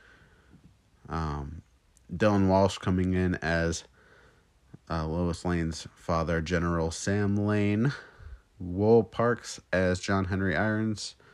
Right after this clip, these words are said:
Um, that was kind of a spoiler there, a little bit, but also not really. If you don't know anything, then that means nothing to you.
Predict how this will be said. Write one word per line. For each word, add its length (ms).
Um, 580
that 160
was 100
kind 220
of 80
a 40
spoiler 440
there, 280
a 60
little 180
bit, 260
but 220
also 220
not 240
really. 300
If 200
you 60
don't 160
know 140
anything, 400
then 200
that 160
means 300
nothing 260
to 60
you. 220